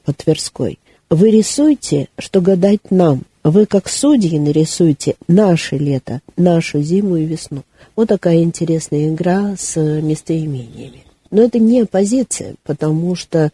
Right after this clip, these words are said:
из контекста этого стихотворения понятно, что и живописцы, и те, кто проходит сейчас по Тверской,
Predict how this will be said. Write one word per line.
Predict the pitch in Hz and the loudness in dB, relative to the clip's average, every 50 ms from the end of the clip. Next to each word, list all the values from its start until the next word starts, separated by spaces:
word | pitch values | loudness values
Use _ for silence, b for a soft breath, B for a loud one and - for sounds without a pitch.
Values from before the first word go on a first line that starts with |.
| b b - | b b -4
из | 170 - - | -4 -2 0
контекста | - 170 170 180 - 254 277 - - - 180 | 0 2 2 0 0 -2 -2 -2 -2 -2 -4
этого | 180 - 160 160 | -2 0 0 -2
стихотворения | 156 - - 165 - - - 156 156 165 196 233 247 226 190 160 | -2 -2 -4 -6 -6 -4 -2 0 0 2 2 2 2 2 0 0
понятно, | - 160 156 156 175 202 226 - 196 175 170 | -2 -4 -4 -2 -2 -2 -2 -2 -2 -2 -2
что | 156 - - _ _ - 170 165 165 165 | -4 -6 -12 _ _ -4 -2 0 2 2
и | - - - 170 165 | 0 2 2 0 0
живописцы, | 165 170 160 147 139 143 147 - 240 247 240 - - - - 170 165 | 2 0 -2 -2 -2 -4 -2 -2 -2 -2 0 -2 -4 -4 0 0 2
и | 165 165 | 2 0
те, | - - - 214 214 | 0 2 2 2 2
кто | - - - 143 | 0 -4 -8 -6
проходит | - - 151 147 - 175 165 151 - | -4 -4 -4 -4 -2 -2 -2 -2 -2
сейчас | - 147 - - 156 151 - | -4 -6 -4 -2 -4 -4 -4
по | - - 139 | -6 -10 -10
Тверской, | - - - 147 - - - - 214 226 226 - | -6 -6 -6 -6 -6 -8 -6 -2 0 0 0 0